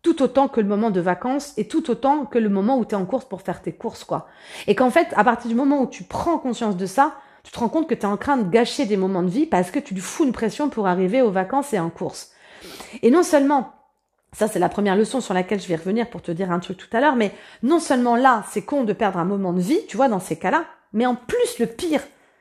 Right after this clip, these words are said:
c'est que là, nous, on y, là où on va, il n'y a pas de destination. Il n'y a pas de course, il n'y a pas de vacances. Tu vois, il n'y a pas de destination.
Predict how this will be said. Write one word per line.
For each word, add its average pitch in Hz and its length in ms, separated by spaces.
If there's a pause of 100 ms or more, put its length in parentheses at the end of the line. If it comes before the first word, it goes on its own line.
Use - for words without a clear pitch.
(100)
c'est - 160
que 277 100
là, 339 140
nous, 277 160
on 226 200
y, 214 120
là 254 280
où 233 100
on 214 140
va, 320 140
il 339 60
n'y 233 40
a 185 140 (160)
pas 403 180
de 208 60
destination. 214 680 (360)
Il 208 60
n'y - 20
a 208 100
pas 330 140
de 330 60
course, - 280
il 208 60
n'y 175 80
a - 40
pas 240 140
de 202 60
vacances. 180 500 (100)
Tu - 140
vois, 294 240 (200)
il - 100
n'y - 20
a - 20
pas - 180
de - 40
destination. 233 640